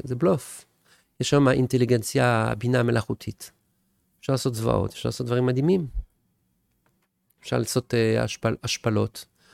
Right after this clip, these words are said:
לקחת בן אדם, להפוך אותו לאיזה אדם אחר, ולעשות לו כל מיני לח-, נכון? הבנתי ככה, נכון? ואפשר לקחת בינה מלאכותית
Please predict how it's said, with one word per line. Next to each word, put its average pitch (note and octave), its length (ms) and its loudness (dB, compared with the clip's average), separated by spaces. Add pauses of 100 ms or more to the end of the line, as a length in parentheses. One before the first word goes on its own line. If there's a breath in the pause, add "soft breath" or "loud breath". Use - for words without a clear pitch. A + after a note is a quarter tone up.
(260 soft breath)
לקחת A#2+ 240 0
בן A#2 180 4
אדם, G#2+ 360 2
להפוך G#2+ 280 -2
אותו A#2+ 200 -2
לאיזה A2 360 -2
אדם A2 220 -2
אחר, B2 380 0
ולעשות A#2 280 -4
לו A#2 100 -4
כל A#2 120 -6
מיני A#2 220 -2
לח-, A2+ 200 -6
נכון? D#3+ 360 -4 (180)
הבנתי A#2+ 300 -4
ככה, C3 220 -10
נכון? - 240 -8 (960 loud breath)
ואפשר B2+ 640 2
לקחת B2 420 -2
בינה A#2+ 200 0
מלאכותית A2+ 500 -2